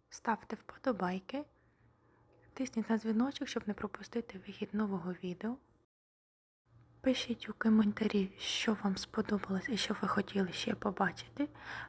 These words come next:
Поширюйте це відео, переглядайте попередні мої відео на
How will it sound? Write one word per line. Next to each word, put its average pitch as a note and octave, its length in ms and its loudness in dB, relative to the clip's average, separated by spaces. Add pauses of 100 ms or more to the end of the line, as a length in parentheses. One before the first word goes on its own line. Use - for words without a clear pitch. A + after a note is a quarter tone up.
(100)
Поширюйте G3+ 720 4
це F3 260 -2 (100)
відео, C4+ 360 4 (680)
переглядайте A3 760 6
попередні G3 600 4
мої F#3+ 280 6
відео F#3 380 2
на A3 200 6